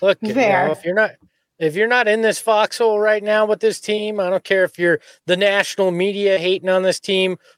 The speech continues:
Speaker 1: former stars that, uh, of your team that are now elsewhere or coaching elsewhere. I don't care. If you are not here, you're not with us now, I'm not gonna feel sorry for you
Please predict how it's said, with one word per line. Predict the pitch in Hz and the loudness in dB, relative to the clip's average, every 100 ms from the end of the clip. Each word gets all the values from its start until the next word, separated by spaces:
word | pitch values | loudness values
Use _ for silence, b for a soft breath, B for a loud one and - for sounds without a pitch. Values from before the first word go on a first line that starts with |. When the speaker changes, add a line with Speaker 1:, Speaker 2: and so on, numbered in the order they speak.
| - | -18
Speaker 1:
former | - 208 233 214 196 | -6 0 0 2 0
stars | - 208 202 208 190 | -2 0 2 2 0
that, | 160 170 147 | 0 -2 0
uh, | 190 185 180 | 0 0 0
of | 180 | -2
your | 180 180 | -2 -4
team | - 208 190 | 0 0 2
that | 175 | 0
are | 165 | 2
now | 180 180 180 175 _ _ _ | 2 4 2 0 _ _ _
elsewhere | 196 196 185 196 196 180 | 0 0 0 0 2 2
or | 156 | 0
coaching | - 196 180 190 | 0 0 0 -2
elsewhere. | 185 180 - 190 | 0 0 0 -2
I | 165 214 | 0 -2
don't | 208 | -2
care. | - 143 | -2 -2
If | 123 | -2
you | 139 202 | -2 0
are | 196 | 2
not | 185 185 175 | 2 0 -2
here, | - 208 220 233 233 - _ _ | -8 -8 -2 -2 -2 -8 _ _
you're | 156 180 | -4 0
not | 196 165 | 0 2
with | 180 185 | 0 2
us | 196 143 | 0 0
now, | 180 170 175 175 - _ _ _ | 0 2 2 2 0 _ _ _
I'm | 151 180 | -4 0
not | 175 | 0
gonna | 151 143 | 0 -4
feel | - 165 | 0 0
sorry | - 180 185 180 165 | 0 0 2 2 0
for | - 151 147 | -2 0 2
you | 143 | 2